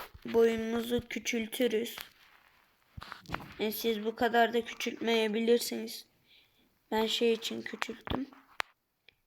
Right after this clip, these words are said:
Yanmak için. Bak mesela. Çok da kötü olmuyor en azından.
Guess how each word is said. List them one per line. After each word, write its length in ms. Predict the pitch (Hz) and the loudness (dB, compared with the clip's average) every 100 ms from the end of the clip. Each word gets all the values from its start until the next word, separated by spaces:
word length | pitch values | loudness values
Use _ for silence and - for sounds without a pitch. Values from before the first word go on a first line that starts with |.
| _ | _
Yanmak 380 | 214 214 226 226 | -8 -6 -8 -10
için. 460 | - - 277 - - - - - - - | -10 -8 -8 -10 -20 -12 -10 -4 -4 0
Bak 200 | 220 220 | 0 0
mesela. 540 | 208 208 - 208 202 220 - - - - _ _ _ _ _ - - - | -4 -4 -4 -2 -2 -4 -12 -20 -20 -20 _ _ _ _ _ -20 -20 -2
Çok 300 | - 269 - | 4 4 4
da 120 | 247 | 0
kötü 340 | 240 247 247 302 | 4 4 6 6
olmuyor 360 | 320 302 285 | 6 6 4
en 320 | 233 220 208 | 4 2 0
azından. 440 | 208 208 208 214 | -2 -4 -4 -6